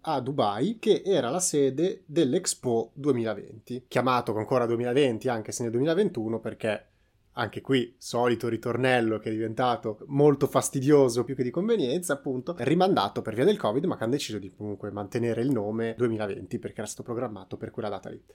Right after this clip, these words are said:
Quindi ci siamo recati a vedere questa fiera universale. Il tema, diciamo, il titolo che avevano voluto dare a questo Expo era Connecting Minds, Creating the Future.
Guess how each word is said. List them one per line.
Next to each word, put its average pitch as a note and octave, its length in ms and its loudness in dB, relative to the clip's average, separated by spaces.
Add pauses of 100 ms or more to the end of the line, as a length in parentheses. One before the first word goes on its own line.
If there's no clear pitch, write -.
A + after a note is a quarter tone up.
(140)
Quindi C3 240 -2
ci C#3 60 -8
siamo D#3 200 -2
recati C#3+ 580 -4
a D#3 100 -2
vedere A#2 540 -2 (140)
questa C#3+ 280 -2
fiera G#2+ 420 -2
universale. A2+ 680 -12 (380)
Il F3+ 280 -6
tema, A2+ 500 2
diciamo, G#2 580 -6
il A2+ 240 -12
titolo A#2 720 -4
che - 100 -10
avevano A#2 300 -4
voluto C3 400 -4
dare A#2+ 520 -4 (160)
a A#2 160 -4
questo C3+ 340 0
Expo C#3+ 640 -2
era A2+ 500 -2
Connecting G3 640 -2
Minds, A2+ 640 -8
Creating A#2+ 540 -4
the A2+ 80 -4
Future. - 460 -14